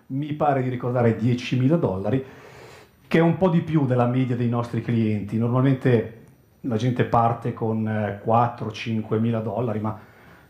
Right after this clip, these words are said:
c'è anche chi parte con dieci, con venti. Abbiamo voluto scegliere un taglio da diecimila dollari. E abbiamo fatto nel duemilaquindici trentaquattro, abbiamo individuato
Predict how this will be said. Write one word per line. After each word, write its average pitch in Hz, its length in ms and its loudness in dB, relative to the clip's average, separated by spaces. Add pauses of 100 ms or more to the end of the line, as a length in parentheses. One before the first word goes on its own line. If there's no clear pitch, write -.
(180)
c'è - 140 0
anche 131 260 0
chi 120 120 -8
parte 123 280 0
con 131 180 0
dieci, 120 380 0
con 113 220 0
venti. 113 680 0
Abbiamo 156 320 2
voluto 139 260 -2
scegliere 120 360 -6
un 117 140 -6
taglio 110 320 -2
da 104 100 -4
diecimila 104 460 -6
dollari. 90 400 -8 (880)
E 175 440 0
abbiamo 180 320 2
fatto 123 500 0
nel 135 220 0
duemilaquindici 160 800 -2
trentaquattro, 156 880 0
abbiamo 147 260 2
individuato 151 960 2